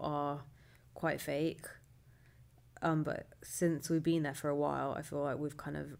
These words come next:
realised who real, what real friends are.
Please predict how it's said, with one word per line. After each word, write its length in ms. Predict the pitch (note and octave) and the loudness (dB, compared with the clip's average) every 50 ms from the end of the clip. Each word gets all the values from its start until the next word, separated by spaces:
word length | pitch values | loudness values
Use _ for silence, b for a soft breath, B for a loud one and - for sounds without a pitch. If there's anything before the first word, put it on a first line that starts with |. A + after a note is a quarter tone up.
| - | -4
realised 560 | D#3+ D#3 D3+ D3 D3 C#3+ C3+ C3+ C3+ C#3+ - - | -2 0 0 0 0 0 -2 -2 -2 -4 -6 -6
who 360 | - D3 C#3+ C#3+ D3 C#3+ C3+ - | -4 -2 -2 -2 -2 -4 -4 -4
real, 240 | D3+ D3+ D3 D3 | -2 -2 -2 -2
what 260 | - - D#3 D3+ C#3+ C#3 | 0 0 0 0 0 -2
real 160 | D3 C#3+ D3 C#3+ | -2 -4 -4 -4
friends 340 | - D3 D3 C#3 C#3+ D3+ | -4 -4 -4 -4 -4 -4
are. 360 | D3 C#3+ C#3 C3 C3 C#3+ C#3 | -2 -2 -2 -2 -2 -4 -4